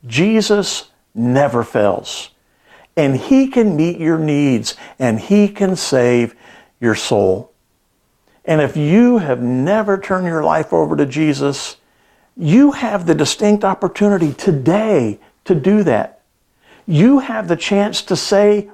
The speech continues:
right there where you are, "Lord, I turn my life over to you.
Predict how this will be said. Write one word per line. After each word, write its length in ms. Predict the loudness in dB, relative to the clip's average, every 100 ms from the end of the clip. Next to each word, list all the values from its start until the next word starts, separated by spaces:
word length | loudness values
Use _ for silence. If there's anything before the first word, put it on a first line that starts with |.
| -6
right 380 | 0 0 -2
there 240 | -2 0 2
where 220 | 2 0
you 200 | 0 0
are, 280 | 2 2 0
"Lord, 640 | 0 2 4 4 4 0 -8 -18 -10
I 220 | -6 -6 -8
turn 380 | -10 -4 -2 2
my 160 | 2
life 380 | 2 0 -2 -2
over 260 | -4 -2 -2
to 60 |
you. 380 | 0 2 2 0